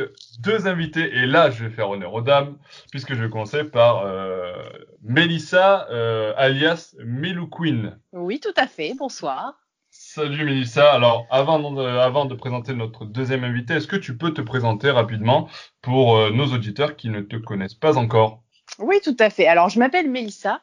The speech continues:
Speaker 2: j'ai vingt-trois ans. Euh, dans la vraie vie, je suis vendeuse en prêt-à-porter, mais sinon, à côté, je suis cosplayeuse, euh, spécialisée comics et du coup spécialisée Harley Quinn,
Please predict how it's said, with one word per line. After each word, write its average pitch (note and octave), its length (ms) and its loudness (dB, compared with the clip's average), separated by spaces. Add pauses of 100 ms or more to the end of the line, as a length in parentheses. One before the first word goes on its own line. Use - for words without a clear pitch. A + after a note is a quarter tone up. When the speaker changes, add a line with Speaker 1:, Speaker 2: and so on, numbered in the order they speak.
Speaker 2:
j'ai G3+ 200 -4
vingt-trois G#3 580 -4
ans. B3 500 -6
Euh, E3+ 300 -10
dans G#3 120 -4
la C#4 140 0
vraie C4+ 220 -6
vie, C#4 280 -6
je G#3+ 120 -8
suis A3+ 400 -10
vendeuse B3 340 -4
en A3+ 80 -2
prêt-à-porter, B3 600 -8
mais B3 120 -8
sinon, G3+ 360 -12
à G#3 100 -2
côté, A#3 380 -8
je G#3 100 -10
suis A#3 240 -14
cosplayeuse, A#3+ 720 -8 (640)
euh, F3 260 -2
spécialisée A3+ 640 -4
comics A3+ 420 -4 (720)
et B3 220 4
du G3+ 120 -8
coup D4+ 260 -2
spécialisée A#3+ 920 -4
Harley G3+ 280 2
Quinn, C#4 540 -8